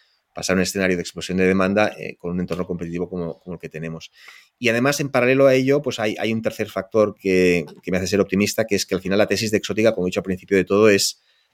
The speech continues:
queremos li-, liderar la transformación digital de un seg-, de un segmento de mercado que todavía es offline, ¿no? Una de las cosas que ha acelerado el covid es, es todo, todo, todo el e-commerce, ¿no? Todo, todo, todo, la gente que, que estaba en casa y que,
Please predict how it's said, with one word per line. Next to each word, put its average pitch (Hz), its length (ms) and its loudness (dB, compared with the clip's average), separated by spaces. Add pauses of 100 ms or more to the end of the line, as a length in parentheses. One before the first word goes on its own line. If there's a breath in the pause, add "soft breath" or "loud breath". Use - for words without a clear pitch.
(160)
queremos 98 340 2
li-, 98 260 0
liderar 98 260 4
la 113 120 4
transformación 98 420 -2
digital 104 480 0
de 107 60 -4
un 98 60 -4
seg-, - 260 -4
de - 220 -10
un 92 60 -6
segmento 101 300 -2
de 95 40 2
mercado 95 260 2
que 117 80 0
todavía 92 240 2
es 95 100 -6
offline, 87 320 -4
¿no? 90 160 -4
Una 90 280 -4
de 101 60 2
las - 80 -2
cosas 101 200 -4
que 92 80 0
ha - 20 2
acelerado 95 360 4
el 90 100 2
covid 104 320 4 (640)
es, - 380 -4
es - 280 -6
todo, 98 500 2
todo, 95 180 0
todo 98 180 2
el 98 80 4
e-commerce, 92 460 0
¿no? 110 80 -2
Todo, 90 220 -4
todo, 82 220 -6
todo, 92 320 -8 (340)
la 92 140 -10
gente 101 260 -2
que, 104 180 -4
que - 80 -18
estaba 101 220 -4
en 101 80 -4
casa 104 300 -2
y 90 100 -2
que, 90 360 -2